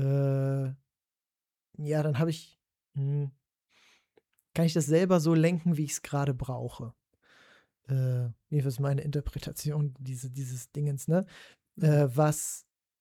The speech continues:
Speaker 1: irgendwie ein bisschen ein-, in Einklang ist mit dem Begeisterung und so, weil wenn ich mir aussuchen kann, was ich lerne, dann kann ich natürlich das nehmen, was mich begeistert. Ich kann mir die Fragestellung vornehmen, die ich gerne wissen will.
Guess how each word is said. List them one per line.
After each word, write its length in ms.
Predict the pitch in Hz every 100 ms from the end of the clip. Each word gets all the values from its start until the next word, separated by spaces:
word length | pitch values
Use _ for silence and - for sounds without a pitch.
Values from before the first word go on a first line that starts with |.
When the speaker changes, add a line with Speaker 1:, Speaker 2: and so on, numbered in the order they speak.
| _ _ _ _ _
Speaker 1:
irgendwie 300 | 180 208 214
ein 100 | 196
bisschen 280 | 190 196 160
ein-, 460 | - 185 190 185 170
in 180 | 170 156
Einklang 440 | 180 185 175 165
ist 200 | 160 -
mit 300 | 156 156 -
dem 240 | 143 135
Begeisterung 800 | 131 135 175 202 208 196 202 202
und 180 | 180 156
so, 320 | 160 175 165
weil 340 | 151 160 156 - - -
wenn 120 | 165
ich 80 | 151
mir 120 | 147
aussuchen 320 | 190 214 175 147
kann, 140 | 139
was 160 | 135 120
ich 80 |
lerne, 460 | 143 160 165 156 175 - _
dann 100 | -
kann 100 | 156
ich 60 | 165
natürlich 300 | 160 160 156
das 300 | 175 185 -
nehmen, 300 | 156 156 156
was 180 | 147 151
mich 180 | 135 -
begeistert. 520 | 127 151 175 - 127
Ich 60 |
kann 140 | - 135
mir 80 | 127
die 140 | 156
Fragestellung 800 | - 123 123 - - 135 131 156
vornehmen, 680 | - - 170 180 151 139 143
die 320 | 127 131 131
ich 120 | 127 -
gerne 400 | 139 131 123 127
wissen 460 | 196 - 185 120
will. 280 | - 165